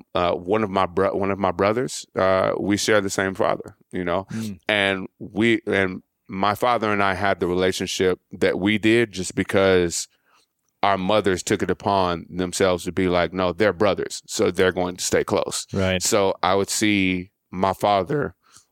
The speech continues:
Speaker 1: when I was visiting with my brother.
Speaker 2: Gotcha.
Speaker 1: You know what I mean? And, and that ki-, that relationship kind of went from there. But as an active father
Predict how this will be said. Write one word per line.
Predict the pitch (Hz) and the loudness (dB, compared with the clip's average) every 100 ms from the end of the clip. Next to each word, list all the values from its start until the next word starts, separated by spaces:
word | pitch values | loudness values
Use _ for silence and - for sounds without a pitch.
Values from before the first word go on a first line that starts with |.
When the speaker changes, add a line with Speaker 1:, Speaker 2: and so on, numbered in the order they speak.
| _ | _
Speaker 1:
when | 98 | -2
I | 87 | 0
was | 85 | -2
visiting | 85 90 85 87 | -2 -2 -2 -6
with | 87 | -6
my | - 87 | -6 0
brother. | 87 - - _ - | 0 0 -4 _ -6
Speaker 2:
Gotcha. | 92 90 | -2 0
Speaker 1:
You | 87 | 0
know | 82 | 0
what | |
I | 82 | 0
mean? | 85 85 | -2 0
And, | 87 87 85 | 0 0 -2
and | 90 90 85 87 | -2 -2 -4 -2
that | 95 98 | 0 0
ki-, | - - | -2 -2
that | 92 85 | 0 2
relationship | 92 92 92 - 87 | 0 0 -2 -4 -2
kind | 98 90 | -2 -2
of | 85 | -2
went | 90 87 - _ _ _ _ _ _ | -2 -2 -4 _ _ _ _ _ _
from | - 95 90 | -2 -2 2
there. | 85 78 82 - | 2 0 -2 -12
But | - 90 87 - _ _ _ - | -2 0 0 -4 _ _ _ -4
as | 95 90 | -2 -2
an | 85 82 - | -4 -8 -4
active | 90 87 - 82 | -2 -2 -6 -6
father | - - 95 104 104 104 | -6 0 2 2 2 0